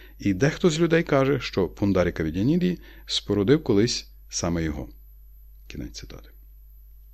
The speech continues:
Шри Чайтаня Магапрабху називав Пундаріку Відяніді батьком і найменував його Преманіді. Пундаріка Відяніді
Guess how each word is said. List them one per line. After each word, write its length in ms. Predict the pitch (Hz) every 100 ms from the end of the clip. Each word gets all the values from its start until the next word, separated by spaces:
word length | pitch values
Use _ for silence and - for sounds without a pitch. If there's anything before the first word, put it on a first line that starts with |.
| - - - - - - - - - -
Шри 160 | -
Чайтаня 480 | 175 160 151 170 180
Магапрабху 480 | 160 135 156 143 120
називав 460 | 107 101 104 101 -
Пундаріку 460 | 95 101 92 -
Відяніді 540 | 85 85 95 156 139 107
батьком 560 | 85 98 90 - 67 - - -
і 200 | - 151
найменував 640 | 98 92 95 92 92 135 151
його 360 | 117 107 101 -
Преманіді. 680 | - 95 92 85 80 67 - - - - - - - -
Пундаріка 480 | 92 85 80 78
Відяніді 580 | 76 76 80 147 165 165